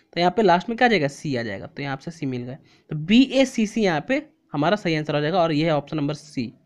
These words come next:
बीएसीसी हमारा सही आंसर हो जाएगा। तो दोस्तों, अगर आपको वीडियो पसंद आए तो वीडियो को लाइक ज़रूर कर दें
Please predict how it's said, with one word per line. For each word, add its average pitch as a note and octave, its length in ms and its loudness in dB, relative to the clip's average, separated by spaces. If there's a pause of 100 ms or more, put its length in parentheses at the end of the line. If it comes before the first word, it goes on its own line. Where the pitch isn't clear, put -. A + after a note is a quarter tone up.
(500)
बीएसीसी E3 600 -2
हमारा D3+ 360 0
सही B2 260 -6
आंसर B2 220 -12
हो B2 60 -12
जाएगा। A#2+ 240 -16 (580)
तो A3+ 60 0
दोस्तों, C4+ 260 6
अगर C#4+ 140 10
आपको C#4+ 220 4
वीडियो A#3+ 300 4 (280)
पसंद A#3+ 260 4
आए C4 80 8
तो B3+ 120 4
वीडियो G#3+ 280 2
को B3 100 4
लाइक G#3 380 6
ज़रूर A#3+ 260 6
कर A3 120 6
दें A3 140 2